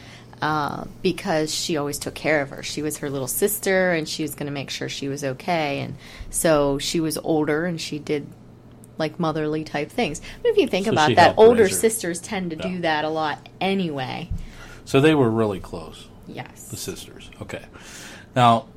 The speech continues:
Speaker 2: <clears throat> later on, uh, Andrew re-, remarried to a woman named Abby Gray,
Speaker 1: Mm-hmm.
Speaker 2: who was considered to be a spinster daughter.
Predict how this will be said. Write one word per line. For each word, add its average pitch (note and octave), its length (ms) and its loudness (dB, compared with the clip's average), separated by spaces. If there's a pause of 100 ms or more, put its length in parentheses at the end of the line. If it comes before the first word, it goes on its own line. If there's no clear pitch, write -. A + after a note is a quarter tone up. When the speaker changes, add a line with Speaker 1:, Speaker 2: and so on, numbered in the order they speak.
(120)
Speaker 2:
<clears throat> A#2 300 4
later C3 360 4
on, B2 300 6
uh, G#2+ 260 -4
Andrew B2+ 380 2
re-, B2+ 280 0 (140)
remarried A2 680 0 (600)
to G#2+ 200 0
a G2 40 2
woman G2+ 400 -4
named G2 380 -8
Abby G2 340 0
Gray, F#2 680 -6 (280)
Speaker 1:
Mm-hmm. D#3+ 260 -12 (180)
Speaker 2:
who A2+ 80 0
was G#2 200 -2
considered G2+ 580 -8
to G#2 80 -2
be F2+ 240 -8
a F2+ 80 -6
spinster - 720 -6
daughter. D#2+ 500 -8